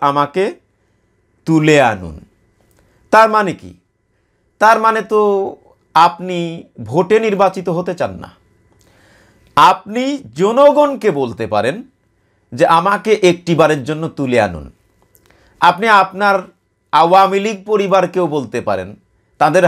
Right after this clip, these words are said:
হাইকমান্ডকেও বলতে পারেন, ঠিক আছে, কিন্তু আপনি পুলিশ প্রশাসনকে বলছেন, ডিজিএফআই, এনএসআই, নির্বাচন কমিশনারকে বলতেছেন যে আমাকে একটিবারের জন্য তুলে আনুন। তার মানে কি? তার মানে তো আপনি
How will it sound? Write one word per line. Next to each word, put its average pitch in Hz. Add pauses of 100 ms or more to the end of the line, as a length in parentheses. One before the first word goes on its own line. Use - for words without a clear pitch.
হাইকমান্ডকেও 180
বলতে 151
পারেন, 117 (100)
ঠিক 160
আছে, - (640)
কিন্তু 240
আপনি 262 (120)
পুলিশ 262 (100)
প্রশাসনকে 220
বলছেন, 156 (160)
ডিজিএফআই, 196 (140)
এনএসআই, 175 (460)
নির্বাচন 202 (120)
কমিশনারকে 247
বলতেছেন 160 (800)
যে 143
আমাকে 180 (340)
একটিবারের 147
জন্য 139
তুলে 123
আনুন। 98 (340)
তার 226
মানে 196
কি? - (960)
তার 247
মানে 240
তো 233 (220)
আপনি 196